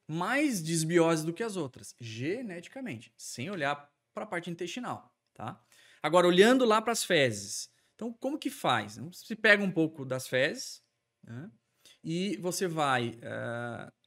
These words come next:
destrinchar, você vai separar ali e identificar quais bactérias tem ali. Se tem mais bactérias benéficas, se tem mais bactérias patogênicas. "Nossa, mas o meu intestino tem bactéria patogênica?" Sim, mas tem que ficar lá,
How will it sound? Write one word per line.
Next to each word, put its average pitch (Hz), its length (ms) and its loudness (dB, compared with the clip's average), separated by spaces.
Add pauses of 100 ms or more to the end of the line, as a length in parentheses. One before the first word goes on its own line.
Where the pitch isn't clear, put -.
(120)
destrinchar, 175 840 0
você 185 100 -6
vai 160 100 2
separar 208 800 6
ali 185 280 0
e 208 120 -2
identificar 214 1040 -4 (220)
quais 254 260 2
bactérias 233 440 -4
tem 190 160 -14
ali. 123 260 -12 (720)
Se - 140 -8
tem 202 140 2
mais 202 200 2
bactérias 175 380 2
benéficas, 160 640 0
se - 120 -10
tem 151 160 -10
mais 143 220 -6
bactérias 123 680 -6 (100)
patogênicas. 139 680 -6 (240)
"Nossa, 220 380 -4
mas 143 140 -10
o 160 40 -6
meu 185 140 -4
intestino 233 320 -8
tem 233 120 -6
bactéria 202 340 -6
patogênica?" 156 600 -8
Sim, 226 580 -6 (360)
mas 117 160 -12
tem 110 120 -12
que 113 60 -14
ficar 170 240 -4
lá, 247 420 -4